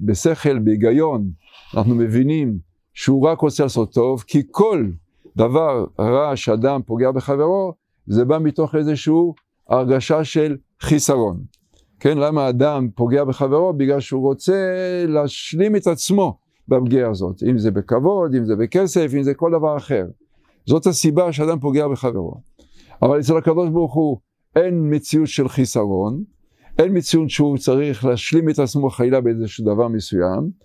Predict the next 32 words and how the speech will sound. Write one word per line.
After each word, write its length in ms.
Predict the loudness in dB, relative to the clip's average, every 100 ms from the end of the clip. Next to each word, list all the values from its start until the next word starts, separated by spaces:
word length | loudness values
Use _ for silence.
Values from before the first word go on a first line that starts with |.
| _ _ _
לכן 260 | -2 2 2
הוא 80 | 0
מביא 120 | -2
שם 260 | 0 0 2
ראיה 280 | 0 -2
פשוטה, 460 | -4 -4 -2 0 -2 -4 _ _ _
בשכל 560 | -2 2 0 0 0 0
הגיוני, 500 | 0 0 0 0 -2 -2
כל 180 | -2 -2
אחד 180 | 0 -2
יכול 220 | -2 -2
להבין 280 | 0 0 0
את 100 | 0
זה, 180 | -2 -4 _ _ _ _
כיוון 320 | 0 2 2 0
שאין 220 | 0 2
לו 140 | 0
שום 300 | 0 -2 0
מקור 520 | -2 0 0 2 0
להרע 400 | 0 0 0 0
ל-, 440 | 0 0 -2 0 0
לזולת, 640 | 0 0 0 2 0 -2 -12
כי, 320 | -2 2 2 0 -2 -4 -4 -6 -2 0 0 -4 -6
שוב, 260 | 0 2 2 2 2
להרע 240 | 2 2
לזולת 360 | 0 0 0 2
זה 80 |
רק 100 | 0 0
מתוך 260 | -2 -2
חיסרון, 580 | -2 -2 0 0 -2 -2
והוא 140 | -2 -2
נמצא, 260 | -2 -2